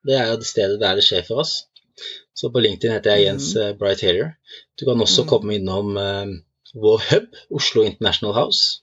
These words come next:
Speaker 1: eh, Oscars gate tjuesju. Der er det, det er et hus fylt med mennesker som, eh, som vil gjøre noe, vil skape noe. Og vi
Speaker 2: Mm.
Speaker 1: jobber etter det som heter pay it forward-prinsippet, at vi,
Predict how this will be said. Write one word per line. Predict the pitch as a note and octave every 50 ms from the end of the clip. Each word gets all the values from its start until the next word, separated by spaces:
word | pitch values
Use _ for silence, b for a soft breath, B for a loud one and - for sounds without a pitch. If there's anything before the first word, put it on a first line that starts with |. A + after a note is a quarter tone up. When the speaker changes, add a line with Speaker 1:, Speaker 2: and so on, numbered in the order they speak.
| _ _ -
Speaker 1:
eh, | D#3+ C3+ C3 B2+ B2 A#2+ A#2+ A#2+ A#2 - -
Oscars | - - - - A2+ - -
gate | G#2+ G#2 - G#2
tjuesju. | - - A2 - - A#2+ C3 D#3 - _ _ _ _ _ _ _ B B B B B B B B B B _ -
Der | B2 A2+ A2 G#2+ A2 A2+ A2+ -
er | - - G2+ G2 G2 G2+ G2+
det, | G2
det | G#2+ G#2+ G#2+ G#2
er |
et | G#2+ G#2+ - - -
hus | A2 G2 G2+ G#2 G#2+ - - - - - - - -
fylt | - - - G#2+ F#2+ G2+ - _ -
med | G#2+ G#2+
mennesker | G#2 F#2+ E2 - - - -
som, | - - G2+ G2 F#2+ F#2+ F#2+ F#2+
eh, | F#2+ F#2 F#2+ F#2+ G2 G2 F#2+ F#2 - _ _ _ _ _ _ _ _ _ _ _ _ _ _ _ _ _ _ -
som | - - A2 A2 G#2
vil | G2+ G2 F#2+ G2+ G#2+
gjøre | A2 G#2 G2 F2+ E2 E2 E2+ F2
noe, | G2+ G2+
vil | F#2 F2+ F2+ F#2
skape | - - - G2+ E2+ - - -
noe. | - D3+ D#3 _ _ _ _ _ _ _ _ _ -
Og | B2 A2+ G#2+ G2+ G2
vi | G2+
Speaker 2:
Mm. | G2+
Speaker 1:
jobber | G#2 G2+ F2+ E2+ E2 F#2
etter | F2+ F2 E2+ - - G#2 G2
det | F#2 F#2 F2+ E2+
som | - F#2+ F#2
heter | F2 - - F#2 - -
pay | G2 F2+ F2 F2+
it | F#2+ -
forward-prinsippet, | - - F2+ E2+ E2 F2 E2 D#2+ F#2 F2+ E2+ - F#2 - - -
at | A#2+ B2 A#2 - -
vi, | G#2 G2 F#2+ F#2+ F#2+ F#2+ F#2